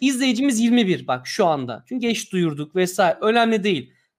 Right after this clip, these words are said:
Bunu YouTube'a atacağız. Belki bin, belki otuz bin izlenecek. Göreceğiz talebi de.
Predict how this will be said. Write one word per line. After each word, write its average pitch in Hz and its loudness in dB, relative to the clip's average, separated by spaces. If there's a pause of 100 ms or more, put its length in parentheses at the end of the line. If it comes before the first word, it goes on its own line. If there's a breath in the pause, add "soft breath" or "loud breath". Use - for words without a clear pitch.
Bunu 170 -2
YouTube'a 277 2
atacağız. 254 -4
Belki 175 -4
bin, 185 -2
belki 190 -4
otuz 190 -4
bin 185 -2
izlenecek. 139 -8
Göreceğiz 160 -4
talebi 131 -8
de. 247 -6